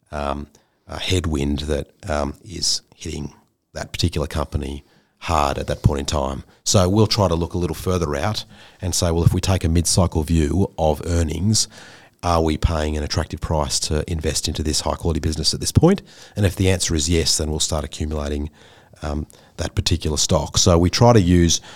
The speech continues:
the characteristic of the market to our advantage, and we could expand that to a whole number of characteristics where, that we've written about in, in our historic newsletters,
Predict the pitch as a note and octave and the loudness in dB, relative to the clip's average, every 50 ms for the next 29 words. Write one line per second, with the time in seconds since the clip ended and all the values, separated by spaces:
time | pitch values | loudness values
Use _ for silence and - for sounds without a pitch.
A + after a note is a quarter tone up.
0 | - - - - - - A#2+ A2 G2+ - - F#2+ G2 F#2 - F#2+ F2 - E2+ - | -8 -8 -6 -2 2 4 4 4 4 4 2 2 2 4 2 0 0 0 0 0
1 | F2 E2 D#2+ D#2+ D#2 D2+ - - - - - - E2+ D#2+ D#2 D#2 - - - - | 2 2 4 2 0 0 -4 -8 -6 -6 -4 -2 -2 -2 -2 -4 -6 -14 -20 -20
2 | - - - - - A2 F#2+ E2+ D#2 D2+ D#2+ D#2+ D#2+ D#2+ D#2 D2+ - - F#2 E2 | -20 -20 -20 -10 -2 0 0 0 0 0 2 2 4 4 2 0 -2 -2 -2 -2
3 | D2+ - D#2+ D2 D2 - - - - - - - - - - F2 - - - G2 | 0 -2 -4 -4 -4 -12 -20 -20 -20 -20 -20 -20 -14 -12 -6 -4 -4 0 2 2
4 | F2 E2 D#2+ E2 - F2 E2 D2 E2+ E2+ E2 D#2+ D2+ D#2 D#2 D#2+ D#2 D2 - - | 4 4 2 0 0 -4 -2 0 0 0 2 2 2 0 2 2 0 0 0 -6
5 | - D2+ D2 - - D2 C#2+ - - E2+ D#2+ - - E2 D#2 D2 C#2+ - - - | -8 -8 -8 -8 -8 -8 -6 -6 -6 -4 -4 -4 -4 -2 -4 -4 -4 -8 -12 -20
6 | - - _ - F2+ E2 D2+ D#2+ F2+ E2+ F2 D#2 E2 D#2+ D#2 D#2 D#2+ D2+ D2+ D2 | -20 -12 _ -6 -4 -4 -2 -4 -4 -6 -6 -6 -4 -4 -4 -4 -4 -6 -8 -10
7 | - _ - D#2+ D#2 D2 C2+ D2 - - E2 D#2 D#2 D#2+ E2 D#2+ D#2+ D#2 E2 D#2+ | -12 _ -10 -8 -8 -8 -6 -8 -6 -4 -4 -6 -4 -4 -6 -6 -6 -4 -4 -4
8 | D2 D2+ D2+ D2+ - | -4 -4 -6 -6 -8